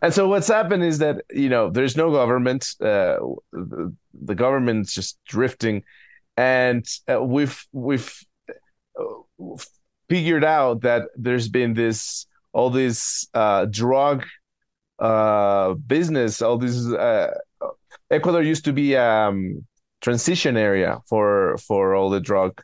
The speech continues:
dealing. And what happened is that they began this war. There's this, yeah, this violent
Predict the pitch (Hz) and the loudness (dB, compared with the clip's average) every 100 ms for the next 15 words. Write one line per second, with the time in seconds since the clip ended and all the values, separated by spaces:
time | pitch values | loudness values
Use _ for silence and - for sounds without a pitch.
0 | _ _ _ - 107 95 87 - 98 104 | _ _ _ 0 2 2 0 -2 0 2
1 | 104 101 98 - 104 110 123 131 127 110 | 2 0 -2 -2 0 2 2 0 0 0
2 | 98 101 110 101 101 101 101 92 - _ | -2 -2 -2 -2 0 0 0 -2 -8 _
3 | _ _ _ - 98 - 104 156 170 107 | _ _ _ -10 -8 -6 -4 0 2 2
4 | 92 95 98 95 85 - 90 - - - | 0 -2 -4 -8 -10 -8 -8 -8 -12 -16
5 | _ _ _ _ _ - 90 76 82 95 | _ _ _ _ _ -6 -2 0 0 -2
6 | 92 107 113 110 98 | 0 2 2 0 -2